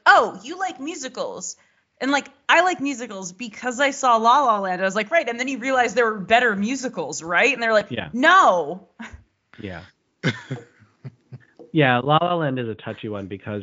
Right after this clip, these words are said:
Speaker 2: it was, hmm, excuse me. It was for a lot of people, like,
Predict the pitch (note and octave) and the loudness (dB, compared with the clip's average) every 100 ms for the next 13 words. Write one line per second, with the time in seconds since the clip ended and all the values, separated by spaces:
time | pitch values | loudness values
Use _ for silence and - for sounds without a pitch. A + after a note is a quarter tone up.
0 | G#2+ A#2 G#2 G#2+ A2 A2 - _ _ _ | -8 -8 -8 -8 -6 -8 -12 _ _ _
1 | _ _ _ _ _ _ _ _ _ _ | _ _ _ _ _ _ _ _ _ _
2 | - D4+ C4+ G#3 D#3+ D3+ _ _ _ _ | 2 4 6 4 2 -4 _ _ _ _
3 | _ _ _ _ _ _ _ _ _ _ | _ _ _ _ _ _ _ _ _ _
4 | - G3+ G3 C3+ A2 _ _ _ _ _ | -12 -6 -4 -4 -10 _ _ _ _ _
5 | _ _ _ _ _ _ _ _ _ _ | _ _ _ _ _ _ _ _ _ _
6 | _ _ - C#3 C3+ B2 - A#2 A2 G#2+ | _ _ -8 -2 -2 -4 -6 -4 -4 -6
7 | G#2+ A2+ G#2 G#2 G2 F#2+ F#2 | -8 -10 -8 -8 -8 -10 -12